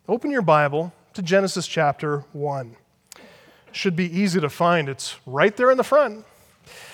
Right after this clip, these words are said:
But we need to go back to the beginning and get a good look at God's original design.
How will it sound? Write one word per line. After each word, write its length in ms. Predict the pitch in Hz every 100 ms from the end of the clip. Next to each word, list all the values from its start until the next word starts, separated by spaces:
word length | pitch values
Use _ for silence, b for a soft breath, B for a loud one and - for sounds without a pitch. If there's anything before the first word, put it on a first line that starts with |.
| B B B
But 80 | -
we 140 | 220 294
need 160 | 311
to 60 | 285
go 120 | 262
back 280 | 240 254 208
to 100 | 226
the 80 | 202
beginning 480 | 196 180 240 220
and 120 | 196 175
get 160 | 220
a 120 | 269
good 380 | 208 151 196 226
look 440 | 180 165 160 175 -
at 180 | 185
God's 340 | 151 185 214 214
original 640 | 247 185 160 170 170 165 175
design. 680 | 165 165 175 165 151 123